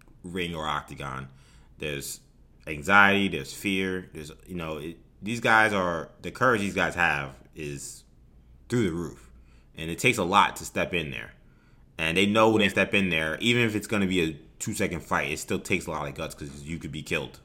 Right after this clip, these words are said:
in these kind of instances. And the idea that this guy would do all the preparation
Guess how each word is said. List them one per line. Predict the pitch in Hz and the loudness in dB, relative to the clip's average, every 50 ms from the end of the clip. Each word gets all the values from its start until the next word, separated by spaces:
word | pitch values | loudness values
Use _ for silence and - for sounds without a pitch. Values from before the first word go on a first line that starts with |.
| - - - | -20 -18 -14
in | 71 73 73 67 - - 65 | -12 -10 -10 -12 -14 -16 -12
these | 71 76 73 69 - | -10 -10 -10 -8 -8
kind | 78 76 71 | -10 -8 -8
of | 69 | -8
instances. | 71 67 65 - 67 - - - - - - - - - _ _ _ _ _ - - _ - - - | -10 -12 -12 -14 -16 -16 -16 -16 -16 -18 -20 -20 -20 -20 _ _ _ _ _ -20 -20 _ -20 -10 -4
And | 85 82 82 82 85 82 80 80 80 76 - - - - - _ _ _ _ _ _ - | -2 0 0 2 2 0 0 -2 -4 -8 -12 -16 -20 -20 -20 _ _ _ _ _ _ -2
the | 113 110 | 2 4
idea | 107 104 123 147 | 4 6 6 6
that | 151 139 117 | 6 6 4
this | 127 117 - | 2 0 4
guy | 131 117 113 110 107 | 6 8 8 8 8
would | 104 101 95 85 - - - - - 87 85 - | 6 4 2 0 -2 -6 -14 -18 -18 -18 -14 -4
do | - 113 127 135 135 127 - | 0 2 4 4 4 4 2
all | - 113 113 117 113 | 2 2 4 4 2
the | 110 | 0
preparation | - 113 110 98 98 101 98 95 92 - - 92 90 85 82 - | 0 -2 -2 -2 -2 -2 0 0 -2 -2 -6 -8 -8 -8 -10 -12